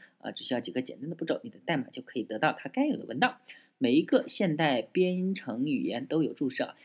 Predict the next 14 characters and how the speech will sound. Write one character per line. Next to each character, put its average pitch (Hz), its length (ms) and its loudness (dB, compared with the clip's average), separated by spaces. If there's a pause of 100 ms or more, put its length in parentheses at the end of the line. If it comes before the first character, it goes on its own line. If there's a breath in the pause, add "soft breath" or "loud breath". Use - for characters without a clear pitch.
(180 soft breath)
呃， 101 180 -10
有 104 160 -4
一 110 100 -4
个 117 200 2
特-， - 300 -4 (340)
特 131 240 0
殊 202 220 -4
的 - 160 -2
字 139 200 -4
符， 117 280 -4 (520)
呃， 117 240 -8
序 - 200 0
列 202 220 -2 (100)
编， 156 560 -2